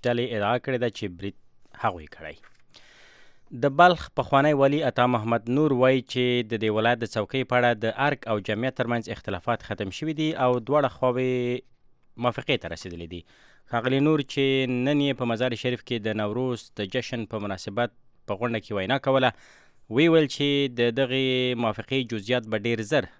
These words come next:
د خلکو سره شریک شي. هغه زیاته کړه چې د بلخ د ولایت څوکۍ لپاره یې درې تنه حکومت ته معرفي کړي دي او له دې ډلې چې هر یو یې مقرر شي، د عطا محمد نور نه به کم نه وي. ښاغلي نور د خلکو سره خدای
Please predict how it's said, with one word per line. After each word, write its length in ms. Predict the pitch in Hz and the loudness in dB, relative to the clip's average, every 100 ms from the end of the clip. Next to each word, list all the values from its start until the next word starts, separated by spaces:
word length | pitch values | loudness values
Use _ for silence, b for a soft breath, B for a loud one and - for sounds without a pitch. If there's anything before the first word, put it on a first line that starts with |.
| - | -12
د 80 | 104 | -6
خلکو 220 | 104 85 85 | -6 -6 -10
سره 160 | 92 - | -12 -10
شریک 220 | 95 85 - | -10 -10 -14
شي. 100 | 90 80 - | -14 -14 -8
هغه 140 | 95 98 | -6 -4
زیاته 180 | 104 101 | -4 -4
کړه 120 | - 98 | -8 -8
چې 60 | 98 | -8
د 80 | 95 104 | -4 -4
بلخ 180 | 98 101 | -4 -6
د 80 | 95 | -6
ولایت 220 | 101 104 - | -4 -6 -8
څوکۍ 260 | 92 113 104 | -8 -6 -6
لپاره 240 | - 101 101 | -4 -4 -4
یې 80 | 98 B B B - 104 | -8 B B B -14 -2
درې 260 | 147 160 - | 2 2 2
تنه 160 | 151 120 110 | 2 2 -2
حکومت 360 | - 110 107 104 | -4 -4 -4 -4
ته 80 | |
معرفي 300 | 98 92 - 101 | -6 -6 -10 -6
کړي 140 | 156 151 | -4 -4
دي 80 | 151 147 123 | -6 -4 -4
او 60 | 120 | -2
له 100 | 117 120 | -2 -2
دې 60 | 127 | -2
ډلې 160 | 139 131 - | -2 -2 -4
چې 60 | 107 | -6
هر 120 | - 160 127 | -4 -4 -4
یو 80 | 110 | -4
یې 140 | 101 | -6
مقرر 340 | 98 - 135 151 | -8 -4 -2 -2
شي، 120 | 170 160 B B B - 90 | -2 -4 B B B -12 -6
د 160 | 98 101 | -6 -8
عطا 180 | 101 104 98 | -8 -6 -6
محمد 420 | 87 98 92 98 | -8 -8 -8 -4
نور 160 | 139 143 | -2 0
نه 40 | 139 131 | 0 -2
به 120 | - 123 | -4 -4
کم 200 | 117 127 - - - 127 | -4 -6 -14 -18 -4 -2
نه 100 | 123 82 | -2 -4
وي. 100 | 71 _ _ | -12 _ _
ښاغلي 280 | 98 101 101 143 | -8 -6 0 0
نور 140 | 160 b b b 98 | -2 b b b -8
د 80 | - | -2
خلکو 260 | 143 135 - | -2 -2 -4
سره 160 | 127 - | -6 -4
خدای 180 | 104 | -6